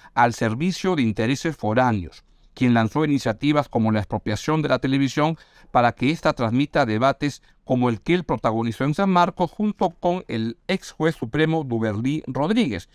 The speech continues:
quien fue el abogado que impidió que Torres fuera a prisión preventiva,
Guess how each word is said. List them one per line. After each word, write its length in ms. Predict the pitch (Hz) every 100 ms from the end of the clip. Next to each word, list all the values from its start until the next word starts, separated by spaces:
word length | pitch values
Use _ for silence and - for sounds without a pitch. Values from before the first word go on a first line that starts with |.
| _ _ -
quien 220 | 107 107
fue 200 | 127 147
el 100 | 131
abogado 640 | 117 117 120 151 156 156 -
que 100 | 107
impidió 460 | 98 110 117 147
que 140 | - 113
Torres 380 | - 151 143
fuera 340 | - 139 147 135
a 160 | 135 -
prisión 340 | 123 - 147
preventiva, 680 | 151 160 147 - 147 151